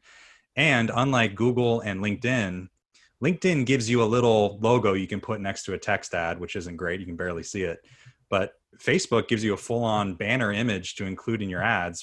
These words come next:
So it's for, it's for Instagram, it's for the newsfeed. So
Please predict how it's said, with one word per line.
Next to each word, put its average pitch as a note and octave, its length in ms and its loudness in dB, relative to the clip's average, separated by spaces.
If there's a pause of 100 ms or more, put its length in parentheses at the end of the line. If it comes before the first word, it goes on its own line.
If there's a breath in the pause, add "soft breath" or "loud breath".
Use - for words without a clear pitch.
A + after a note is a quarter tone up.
(120)
So F#2+ 160 -2
it's F#2 100 -4
for, F2+ 280 -4 (100)
it's - 160 -14
for F#2 200 -6
Instagram, A2 540 0
it's - 100 -8
for G#2+ 120 -6
the F2 100 -8
newsfeed. A2 540 -4 (640 loud breath)
So A#2 400 2